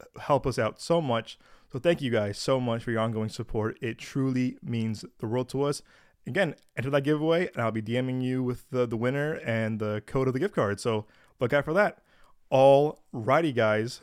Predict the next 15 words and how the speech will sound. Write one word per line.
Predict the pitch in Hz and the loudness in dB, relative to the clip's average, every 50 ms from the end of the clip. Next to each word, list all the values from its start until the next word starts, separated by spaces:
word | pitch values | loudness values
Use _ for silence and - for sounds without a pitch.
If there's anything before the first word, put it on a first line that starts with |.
| - - - - | -20 -20 -16 -4
Like | - 147 | -2 0
I | |
said, | 143 - - 165 139 120 - - | 0 2 4 4 4 4 2 0
on | 127 117 117 113 | -2 -2 0 0
this | 135 151 - - | -2 -2 -2 -2
week's | - 123 123 117 110 - - - - - | -2 -2 -4 -4 -4 -6 -12 -12 -4 -2
review | 123 113 104 110 110 110 110 110 | -2 -2 -2 -2 -2 -2 -2 -2
roundup | 110 104 110 110 107 107 107 101 - _ - | -2 0 0 0 2 0 0 -4 -6 _ -8
episode, | 117 117 127 120 - - 123 120 123 139 131 - _ - - - - - - - 123 | -8 -8 -8 -10 -6 -2 -2 0 0 -2 -4 -6 _ -20 -20 -20 -20 -20 -8 -2 0
I | 117 113 | 0 0
have | 117 113 113 113 110 | 2 0 0 0 0
the | 117 110 | -2 -4
review, | 113 104 110 117 113 113 113 170 | -4 -4 -4 -4 -4 -4 -4 -2
my | - 151 | 0 2
review | 196 202 147 113 110 110 107 113 131 - | 2 2 2 0 0 -2 -2 -2 -4 -6